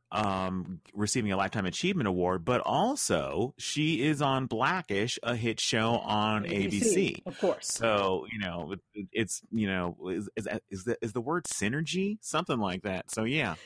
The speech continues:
Speaker 2: Yeah.
Speaker 1: So it makes sense, but it just like, you know, we don't need to repeat this.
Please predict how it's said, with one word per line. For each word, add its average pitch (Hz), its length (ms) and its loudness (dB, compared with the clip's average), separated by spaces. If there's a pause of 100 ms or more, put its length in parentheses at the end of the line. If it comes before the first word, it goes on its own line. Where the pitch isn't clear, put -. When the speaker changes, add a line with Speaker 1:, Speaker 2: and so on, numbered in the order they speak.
(120)
Speaker 2:
Yeah. 247 380 8 (300)
Speaker 1:
So 165 200 4
it 180 80 4
makes 196 260 0
sense, 123 260 0
but 139 160 -2
it 135 80 -2
just 151 220 4
like, 123 200 2
you 156 100 -2
know, 156 260 2
we 175 120 6
don't 165 100 2
need 156 120 2
to 131 60 0
repeat 120 380 0
this. 69 360 -10